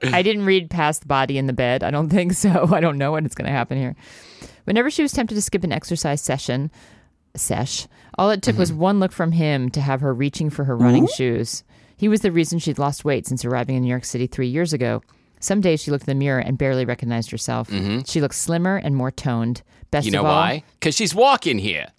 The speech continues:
Speaker 1: But stop. Best of all, she looked happy. What is that from? <laughs>
Speaker 2: Taxi Driver?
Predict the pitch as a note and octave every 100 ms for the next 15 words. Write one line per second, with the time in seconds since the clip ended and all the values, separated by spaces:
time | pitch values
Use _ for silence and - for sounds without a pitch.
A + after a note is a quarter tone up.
0 | - - - - - - - - - -
1 | - - - - - - A3+ C4 C4+ D#4
2 | D#4+ - D4 G#3 - F3 E3+ E3 C#3+ A#3+
3 | D4 B3+ - - F3+ F3+ - D#3 E3 -
4 | D#3 _ _ _ _ _ _ _ _ -
5 | - - - - F#3+ F#3 G3 F3+ G#3 B3+
6 | C#4+